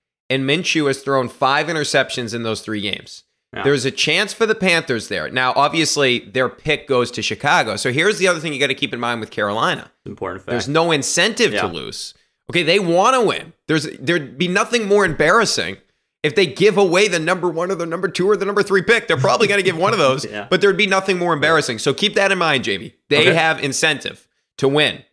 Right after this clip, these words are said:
Speaker 1: Okay, the Bears are two and six. They're in New Orleans. It appears that Fields is out again with the thumb issue. Tyson Bagent came back down to earth last week, okay? The, the two interceptions.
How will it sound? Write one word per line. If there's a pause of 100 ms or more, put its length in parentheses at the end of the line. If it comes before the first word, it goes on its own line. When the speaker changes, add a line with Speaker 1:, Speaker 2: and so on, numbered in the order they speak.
(280)
Speaker 1:
Okay, (120)
the
Bears
are
two
and
six.
They're
in
New
Orleans. (640)
It
appears
that
Fields
is
out
again
with
the
thumb
issue. (1160)
Tyson
Bagent
came
back
down
to
earth
last
week,
okay?
The,
the
two
interceptions.